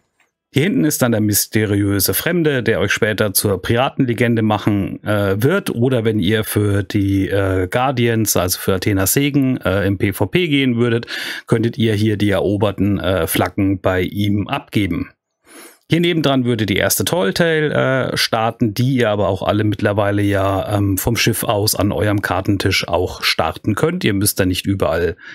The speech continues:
hinfahren. Hier wäre der Tisch für Athenas Segen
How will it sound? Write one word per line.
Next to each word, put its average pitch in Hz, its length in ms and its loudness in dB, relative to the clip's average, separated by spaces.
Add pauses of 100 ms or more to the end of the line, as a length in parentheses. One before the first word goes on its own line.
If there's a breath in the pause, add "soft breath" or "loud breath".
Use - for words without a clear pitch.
(180 loud breath)
hinfahren. 90 800 0 (460 loud breath)
Hier 185 220 2
wäre 120 220 2
der 113 100 2
Tisch - 220 2
für 117 160 0
Athenas 101 460 0
Segen 175 380 0